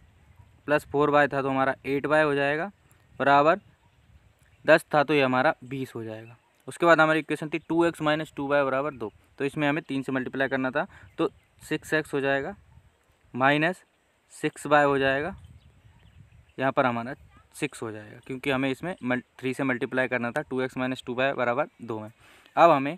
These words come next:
इन दोनों इक्वेशन का घटाना करना है, तो यहाँ आपको लिखना पड़ेगा घटाना करने पर। अब हम जानते हैं घटाना करने के लिए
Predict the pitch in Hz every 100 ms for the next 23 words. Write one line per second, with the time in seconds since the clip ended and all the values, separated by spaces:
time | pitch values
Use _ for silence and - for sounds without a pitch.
0 | _ _ _ _ 147 165 156 160 151 -
1 | 143 143 131 160 147 147 147 151 143 117
2 | 113 113 113 - 139 131 135 139 - -
3 | 135 135 131 127 123 147 127 120 123 123
4 | 139 156 123 117 123 127 117 107 _ _
5 | _ _ _ _ _ _ _ - 135 143
6 | 139 135 160 127 127 143 151 147 139 139
7 | 143 139 160